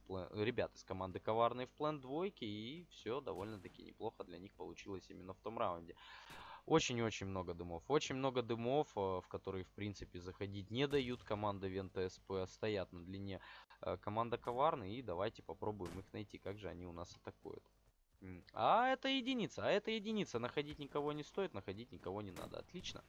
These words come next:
Э, толстячок находит Кампла. Э, в окне падает штурмовик команды Вента С П. Страйволф уже врывается.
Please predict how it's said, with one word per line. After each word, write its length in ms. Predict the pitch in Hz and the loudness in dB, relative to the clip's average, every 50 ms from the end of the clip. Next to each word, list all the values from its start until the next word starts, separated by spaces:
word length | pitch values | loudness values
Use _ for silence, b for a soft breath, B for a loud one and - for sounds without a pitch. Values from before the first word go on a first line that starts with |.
| B B B B B B | B B B B B B
Э, 120 | - 95 95 - | 2 2 2 4
толстячок 480 | 120 139 - - - - - - - | 2 0 0 -4 -4 0 0 0 0
находит 380 | - 95 95 - 107 98 101 - | 0 -4 -2 0 2 0 0 0
Кампла. 440 | - - 127 165 170 - 113 87 - B B B B B B _ _ _ _ - | 2 2 2 2 4 4 2 2 2 B B B B B B _ _ _ _ 0
Э, 160 | - 95 92 | 2 4 4
в 140 | 90 87 117 | 4 6 4
окне 280 | 120 - - 135 101 92 | 2 2 2 0 -2 0
падает 420 | - - 98 95 85 80 - - | 4 6 6 6 6 4 -2 -4
штурмовик 500 | - - - 90 92 92 90 92 90 - | -6 -8 -6 -4 -2 -2 -2 -2 -2 -2
команды 400 | - 92 95 95 95 95 92 98 | -2 -2 0 0 0 -2 -2 -4
Вента 320 | 98 110 110 107 - 127 | -2 -2 -4 -2 0 2
С 180 | 127 135 - - | 2 2 0 -4
П. 180 | - - 180 185 | -2 0 0 0
Страйволф 640 | - - - 104 104 110 110 107 104 98 90 85 - - | 0 0 0 2 4 4 4 4 2 2 2 0 -2 -6
уже 240 | - 95 90 98 104 | -8 -6 -2 0 0
врывается. 720 | 104 113 127 131 135 160 185 202 196 175 - - 113 98 | 0 2 0 2 4 6 8 8 6 4 2 0 -2 -2